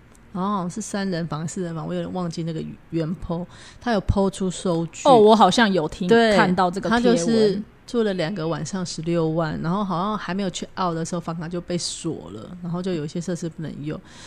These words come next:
Speaker 1: 所以大家现在开始有很多人 po 文就会针对这十六万。包括我那天不知道看到另外一个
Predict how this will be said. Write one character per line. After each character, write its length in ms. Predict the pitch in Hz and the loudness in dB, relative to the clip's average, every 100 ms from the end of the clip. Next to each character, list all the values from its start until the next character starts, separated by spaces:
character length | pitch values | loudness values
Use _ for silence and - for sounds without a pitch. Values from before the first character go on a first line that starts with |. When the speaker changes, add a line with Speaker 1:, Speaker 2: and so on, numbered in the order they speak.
| - - | -20 -6
Speaker 1:
所 160 | 220 | -4
以 20 | |
大 140 | 202 190 | -2 -2
家 120 | 190 | -2
现 140 | 196 | -2
在 80 | 185 | -4
开 240 | 185 175 175 | -4 -4 -2
始 160 | 165 | -2
有 80 | 170 | -4
很 180 | 165 190 | -2 -2
多 120 | 165 - 160 - - | -2 -4 -6 -8 -4
人 180 | 180 185 156 | -2 0 -2
po 80 | - 185 175 | 0 2 0
文 160 | 151 | -2
就 160 | 175 196 | -2 0
会 180 | 185 269 - - - - | 0 -2 -12 -16 -18 0
针 220 | 240 202 | 2 2
对 140 | 214 | 0
这 120 | 190 196 | 0 -2
十 200 | - 165 | -4 -8
六 260 | 160 170 160 | -4 -2 -2
万。 260 | 165 180 170 - - | -4 -8 -12 -18 -14
包 160 | 294 311 | -8 -6
括 140 | 339 | -2
我 140 | 220 | -2
那 120 | 214 269 | -2 -4
天 200 | 269 285 | -4 -6
不 300 | 311 - 285 | -8 -8 -2
知 0 | |
道 100 | 294 | -2
看 220 | 285 294 | -2 -6
到 120 | 311 | -6
另 260 | 269 262 254 | -6 -4 -4
外 120 | 240 | -4
一 60 | 190 | -6
个 400 | 175 147 - | -6 -6 -6